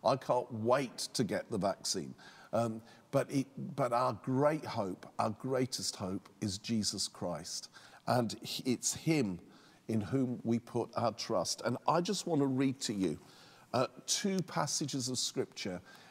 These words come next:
and then over the next few minutes, I just wanna talk about them. And, and first of all, in one Peter two, verse nine, Peter says this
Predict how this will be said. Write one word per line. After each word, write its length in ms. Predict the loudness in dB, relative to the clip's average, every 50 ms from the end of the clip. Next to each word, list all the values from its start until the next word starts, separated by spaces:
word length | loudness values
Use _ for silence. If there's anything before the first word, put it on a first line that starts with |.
| -12 -2 0
and 200 | 2 4 4 2
then 160 | 2 2 2
over 240 | 0 0 0 0 0
the 140 | 0 0 0
next 500 | 0 0 -2 -4 -6 -8 -8 -8 -8 -6
few 200 | 0 2 2 2
minutes, 400 | 2 2 0 -2 -4 -4 -6 -4 0 2
I 120 | 2 2
just 200 | 2 0 -4 -4
wanna 200 | -2 -2 -2 -2
talk 420 | -4 -4 -2 0 0 0 0 -2 -2
about 340 | 0 2 2 2 2 0 -2
them. 180 | -4 -4 -6 -8 -14 -20 -20 -20 -20 -20 -20 -20 -20 -4
And, 260 | 0 2 2 2 0 -2 -2
and 300 | 0 0 0 0 -2 -6 -8 -14 -20 -20 -16 -16 -8 2 4
first 360 | 6 6 6 4 0 -2 -2
of 120 | 0 2
all, 260 | 2 2 2 0 -4 -8 -14 -20 -20 -20 -20 -14 -2 2
in 380 | 4 4 6 4 2 0 -2 -4 -8
one 380 | -4 2 4 6 6 6 4 0
Peter 480 | -2 0 0 0 0 0 0 0 0 0 0 -2
two, 400 | 0 2 4 4 4 4 2 0
verse 460 | -2 -2 0 0 0 0 -2 -2 -2
nine, 400 | 0 0 0 0 -2 -4 -8 -10 -14 -18 -20 -20 -20 -20 -20 -20 -14 0
Peter 380 | 4 4 4 4 2 0 0
says 400 | 0 0 2 2 0 0 0 -4
this 580 | -4 -2 0 0 2 2 0 -2 -2 -4 -4 -6